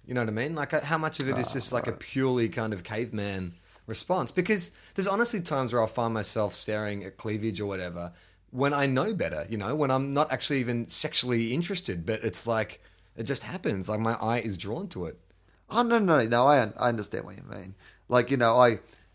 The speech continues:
Speaker 1: It's like sometimes you walk past a, a newsstand and you'll see F H M and Ralph, and you'll look at it, and it's like, I'm not an F H M or Ralph reader, but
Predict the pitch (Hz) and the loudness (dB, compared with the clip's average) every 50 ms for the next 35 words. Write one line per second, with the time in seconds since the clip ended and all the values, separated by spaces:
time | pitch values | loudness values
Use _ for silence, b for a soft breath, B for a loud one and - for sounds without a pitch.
0 | b b _ _ _ - 202 - 254 240 247 - 226 208 180 202 180 165 165 156 | b b _ _ _ 2 8 8 8 10 8 6 4 4 4 4 4 6 6 6
1 | 165 156 160 - 139 131 127 - - 127 120 - 120 117 117 120 120 - - - | 6 4 4 2 2 2 2 0 0 0 -2 -2 -2 -2 -2 0 0 0 0 -2
2 | 110 101 98 101 101 - - 117 113 113 110 - 107 101 - 110 104 101 98 95 | -4 -4 -4 -4 -4 -2 -2 -2 -4 -4 -4 -4 -4 -4 -4 -6 -6 -8 -6 -6
3 | 101 104 98 90 87 - - b b b b b b b b b - 139 135 143 | -6 -6 -4 -4 -6 -8 -10 b b b b b b b b b -4 -2 0 2
4 | 147 143 165 214 170 - 123 104 104 113 117 - 135 135 - - 147 175 190 185 | 2 4 4 2 2 0 -2 -2 -2 -4 -4 -2 -2 -2 -2 -2 -4 -2 -2 -2
5 | 175 156 143 135 127 - 123 117 113 - - - - - - _ _ _ _ _ | -2 -2 -2 -2 -2 -2 -2 -2 -2 -2 -6 -8 -10 -10 -14 _ _ _ _ _
6 | _ - 120 117 113 110 104 101 98 110 110 107 104 - - - 110 143 165 120 | _ -6 -4 -2 -2 -2 -2 -2 -2 -2 -2 -4 -4 -8 -6 -4 -2 -2 0 -2
7 | 90 85 85 - 120 113 113 - - - - | -2 -6 -4 -4 -2 -2 -2 -4 -8 -16 -20